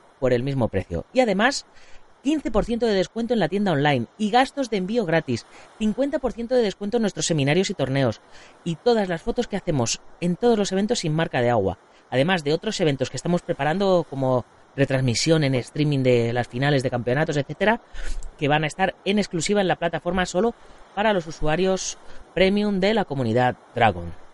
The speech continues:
Y todo esto, como os digo siempre, sin trampa ni cartón, sin compromiso de permanencia. Os podréis borrar cuando queráis, apuntaros un solo mes, lo que queráis. Y ya dicho todo esto, vamos al tema de hoy.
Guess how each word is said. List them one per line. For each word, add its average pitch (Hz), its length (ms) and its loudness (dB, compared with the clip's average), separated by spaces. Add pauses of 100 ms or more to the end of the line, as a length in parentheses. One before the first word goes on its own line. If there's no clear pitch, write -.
Y 185 100 -10
todo 240 220 2
esto, 233 240 -4
como 175 200 0
os 139 60 -2
digo 160 140 0
siempre, 214 380 2 (280)
sin 147 220 -4
trampa 233 540 0
ni 160 160 -2
cartón, 120 480 -2
sin 151 160 -2
compromiso 139 440 0
de 226 60 0
permanencia. 131 640 0 (280)
Os 160 160 2
podréis 175 360 -2
borrar 202 360 0
cuando 226 260 0
queráis, 123 380 2 (260)
apuntaros 135 560 -2
un 214 100 -4
solo 226 300 0
mes, 143 380 0 (260)
lo 120 300 2
que 107 160 -2
queráis. 98 580 0 (800)
Y 127 100 -6
ya 143 120 4
dicho 120 240 -2
todo 113 220 -2
esto, 285 320 -2 (680)
vamos 247 540 0
al 107 200 -2
tema 156 260 0
de 71 100 -6
hoy. 52 100 -16